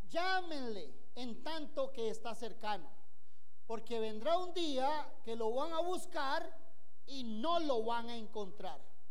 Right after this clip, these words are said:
Y aquí vienen algunos atributos de Dios. Quiero hablarlos rapidísimamente. Dice que Dios es el mismo ayer, hoy y por los siglos. Esto es un repaso.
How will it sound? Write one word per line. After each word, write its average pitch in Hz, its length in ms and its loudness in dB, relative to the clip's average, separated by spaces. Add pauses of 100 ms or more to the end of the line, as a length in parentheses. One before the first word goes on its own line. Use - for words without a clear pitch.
(360)
Y 262 60 2
aquí 285 220 0
vienen 339 320 0
algunos 311 420 0
atributos 285 640 0
de 269 140 2
Dios. 285 600 2 (380)
Quiero 254 220 0
hablarlos 277 440 2
rapidísimamente. 262 1120 0 (640)
Dice 294 540 0 (680)
que 254 160 2
Dios 311 280 4
es 311 160 0
el 294 180 2
mismo 277 680 0
ayer, 233 580 2
hoy 285 320 2
y 262 80 -2
por 269 200 0
los 269 120 0
siglos. - 680 -2 (340)
Esto 226 220 -2
es - 80 -2
un 262 180 -2
repaso. 262 640 -2